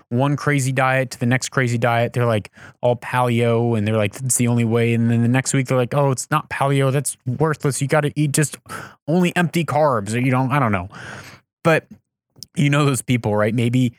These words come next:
maybe you're one. I, in some ways, I am one of those people, and I've learned not to be. And so the story comes from the Tour de France. Now, f-,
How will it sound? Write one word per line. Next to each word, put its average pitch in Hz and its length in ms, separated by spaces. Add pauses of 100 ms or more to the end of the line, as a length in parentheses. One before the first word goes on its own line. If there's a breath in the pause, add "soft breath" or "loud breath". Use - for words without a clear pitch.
(160 soft breath)
maybe 123 240
you're 123 160
one. 113 220
I, 139 380 (200 soft breath)
in 120 140
some 127 240
ways, 131 380 (240)
I 123 140
am 139 120
one 139 140
of 135 80
those 139 160
people, 120 420 (640)
and 143 140
I've 123 180
learned 131 720 (100)
not 143 280
to 135 80
be. 110 200 (240 loud breath)
And 139 160
so 151 360
the 139 160
story 175 580 (400 loud breath)
comes 196 420
from 139 480 (720)
the 160 60
Tour 143 300
de 131 80
France. 110 340
Now, 120 100
f-, - 260